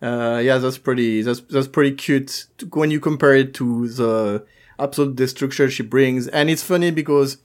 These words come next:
uh, I think on pre-, previous episode, Isidro has a small comment with, like, "Oh, not another flood where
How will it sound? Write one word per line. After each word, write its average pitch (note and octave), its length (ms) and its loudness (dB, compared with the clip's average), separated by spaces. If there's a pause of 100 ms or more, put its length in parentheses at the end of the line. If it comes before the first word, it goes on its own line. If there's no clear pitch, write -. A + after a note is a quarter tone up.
(680)
uh, C3+ 220 2
I C#3+ 40 2
think F3+ 200 -2
on D#3 160 2
pre-, D3 140 -2
previous E3 480 0
episode, C#3+ 440 2
Isidro C#3 280 -2
has C#3 100 4
a C3+ 80 -2 (120)
small D#3+ 280 -4
comment D3 320 -2
with, C3+ 160 0
like, C3+ 220 2
"Oh, D3+ 300 2
not D3+ 260 -2
another C3+ 320 -2
flood C#3 500 0
where A#2+ 380 -2